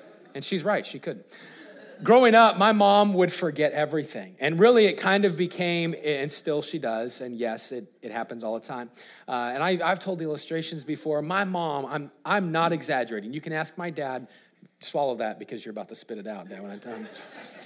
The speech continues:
Uh, you can ask my dad. There would be plenty of times my mom would come into a room, she would come into a room with glasses hanging from her ears, okay? A pair of glasses on her head.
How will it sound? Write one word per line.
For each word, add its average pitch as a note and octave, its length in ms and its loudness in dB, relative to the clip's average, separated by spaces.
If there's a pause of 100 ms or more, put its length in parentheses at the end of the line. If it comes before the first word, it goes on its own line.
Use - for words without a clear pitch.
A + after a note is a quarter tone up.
(200)
Uh, D#3+ 200 6
you G3 140 2
can G#3 120 4
ask G#3+ 240 6
my G3+ 160 4
dad. F3+ 280 6
There A#3+ 120 10
would C4 100 8
be A3 120 2
plenty B3 360 4
of A#3 120 4
times F3 460 -2
my F#3+ 200 4
mom G#3 400 6
would F#3 180 2
come A3 240 4
into C#4+ 540 4
a D4 100 4
room, E3 500 0 (880)
she - 160 0
would F3 120 2
come G3 160 2
into A3 220 0
a A3+ 60 2
room D#3+ 360 0 (420)
with F#3 240 2
glasses G3 760 2
hanging A3+ 520 -2
from G3+ 240 0
her F3+ 240 -4
ears, D#3+ 580 -2 (600)
okay? F3+ 300 2 (640)
A E3+ 120 4
pair G#3+ 240 6
of G3+ 120 6
glasses G#3 540 4 (140)
on G#3 240 2
her A3 240 2
head. F#3+ 520 2